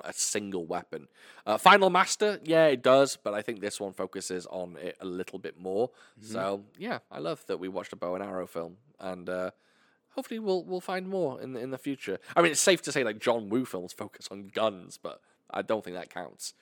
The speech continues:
Speaker 1: I think all action films focus on guns.
Speaker 2: I
Speaker 1: What
Speaker 2: mean,
Speaker 1: most?
Speaker 2: he, it's, that's a little different, though. Hard Boiled?
Speaker 1: Yeah.
Speaker 2: Holy hell.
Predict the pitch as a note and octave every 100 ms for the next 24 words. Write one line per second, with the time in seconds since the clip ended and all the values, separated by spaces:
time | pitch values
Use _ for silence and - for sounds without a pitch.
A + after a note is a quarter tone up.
0 | _ A2 A2 E2 F#2 A#1 - D2+ D2+ D2
1 | - D2 - - C#2+ D#2 D#2+ - - _
2 | - G2 G2+ F#2+ F2+ G2 G#2+ G#2 G#2 A2+
3 | A#2+ - A#2+ A2+ F#2+ A2 - F2 F2+ F#2
4 | _ _ _ _ - C3 B2 B2+ D3 -
5 | _ _ _ _ _ _ _ _ _ _
6 | A#2 - _ _ _ - F#3+ C#3+ G#2+ C#3+
7 | B2 F#2